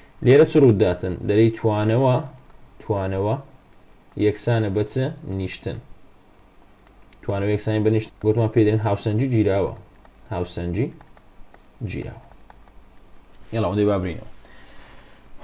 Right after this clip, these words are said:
جیراوەی ناتێر کو دەکەوێت تێر؟ جیراوەکی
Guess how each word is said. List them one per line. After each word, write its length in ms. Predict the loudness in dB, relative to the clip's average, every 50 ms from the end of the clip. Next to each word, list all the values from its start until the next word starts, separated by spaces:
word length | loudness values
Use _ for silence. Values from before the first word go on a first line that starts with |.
| -14 -6 -2 2
جیراوەی 340 | 4 4 4 4 4 4 4 2
ناتێر 260 | 2 2 2 2 2 4
کو 60 | 4 2 2
دەکەوێت 280 | 2 0 -2 -6 -6 -6
تێر؟ 160 | -8 -12 -12 -12 -16 -10 -6 -2
جیراوەکی 380 | 0 2 2 2 2 2 0